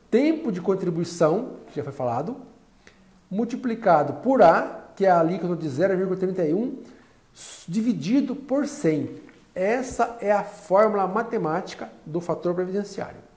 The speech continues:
Como exemplo, vamos imaginar que uma mulher hoje, com cinquenta anos de idade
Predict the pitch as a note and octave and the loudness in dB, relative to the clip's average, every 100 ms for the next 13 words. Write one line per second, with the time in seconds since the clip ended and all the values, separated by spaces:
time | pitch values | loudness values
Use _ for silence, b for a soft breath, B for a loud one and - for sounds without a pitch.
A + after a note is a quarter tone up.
0 | _ _ _ _ _ - D4+ C4+ C3+ A2 | _ _ _ _ _ 0 2 2 0 2
1 | G3 A3 - A2+ - - D3 G#3 B3+ C#4 | 2 2 0 -8 -10 -16 -2 2 2 0
2 | - - - - _ _ - - G#3 G#3+ | -4 -12 -20 -20 _ _ -20 -8 0 4
3 | A3 F#3+ D#3+ F#3 G#3 - - - - - | 4 4 2 0 -2 -8 -18 -20 -20 -20
4 | _ _ - - G#3 A3 A#3 G#3+ E3+ F3+ | _ _ -18 -2 6 8 8 8 10 10
5 | D3+ B2 G#2+ A2+ - G3+ G3+ - G3+ F3+ | 8 4 0 -8 -8 -6 -6 -6 -6 -2
6 | G3+ C4 D4 - F#3+ F3+ F3 E3 D#3 C3+ | 2 2 4 6 8 8 2 0 -4 -6
7 | D3+ C#3 C#3 F3+ G3 B2+ - - | -6 -4 -2 -2 -2 -4 -10 -18